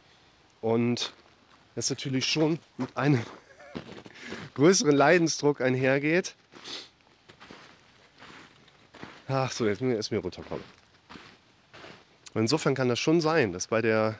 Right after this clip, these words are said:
Zuschauerin, gerade auch nachdem die ärztliche Abklärung erfolgt ist, eben ein solcher Zustand vorliegt, den wir mit dem Röhmheld-Syndrom umschreiben können.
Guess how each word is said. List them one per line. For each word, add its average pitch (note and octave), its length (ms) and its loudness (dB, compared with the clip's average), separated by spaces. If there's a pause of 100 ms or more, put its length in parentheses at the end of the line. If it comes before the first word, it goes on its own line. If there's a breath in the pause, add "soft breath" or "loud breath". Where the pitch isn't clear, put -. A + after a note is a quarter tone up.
Zuschauerin, C3+ 760 0 (540 loud breath)
gerade A#2+ 260 0
auch A2+ 220 -4
nachdem A#2+ 280 0
die A2 140 -2
ärztliche G#2+ 460 -2
Abklärung A2+ 360 -2
erfolgt A2+ 460 -2
ist, A2 140 -4
eben A2 200 -2
ein G2+ 320 -4
solcher G#2+ 440 -4 (380 loud breath)
Zustand C#3+ 600 0
vorliegt, C#3+ 440 0
den B2 100 2
wir A#2 80 0
mit A#2 100 -4
dem A#2 80 0
Röhmheld-Syndrom A#2 760 -2
umschreiben G#2+ 560 -4
können. F3 320 -4